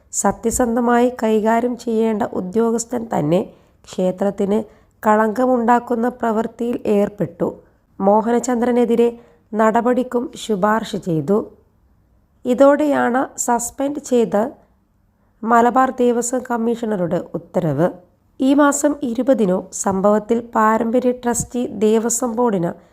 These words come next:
പരാതി നൽകിയിരുന്നു. ഓഫീസർക്കെതിരെ നടപടി ആവശ്യപ്പെട്ടു.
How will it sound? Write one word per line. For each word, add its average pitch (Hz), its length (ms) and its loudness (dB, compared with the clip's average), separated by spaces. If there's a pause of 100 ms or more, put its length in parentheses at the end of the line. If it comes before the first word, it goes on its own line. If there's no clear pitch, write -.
(280)
പരാതി 190 400 0
നൽകിയിരുന്നു. 160 680 0 (760)
ഓഫീസർക്കെതിരെ 214 840 0 (320)
നടപടി 208 420 0 (180)
ആവശ്യപ്പെട്ടു. 226 640 -2